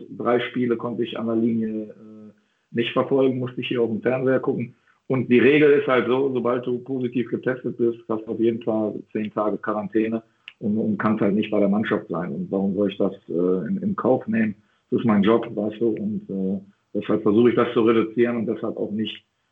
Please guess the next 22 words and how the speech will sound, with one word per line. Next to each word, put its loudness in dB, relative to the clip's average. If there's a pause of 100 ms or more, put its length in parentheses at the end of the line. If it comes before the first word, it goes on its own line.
(160)
äh, -8
bin -2
ich -4
nicht -4
nach 0
Deutschland 2
gefahren, -2 (760)
weil 2
du 4
halt -2
schon -4
viel -2
Kontakt -6
mit -6
anderen -2
Menschen 0
bist 0
und -8
da -4
weißt -6
du -4
halt -4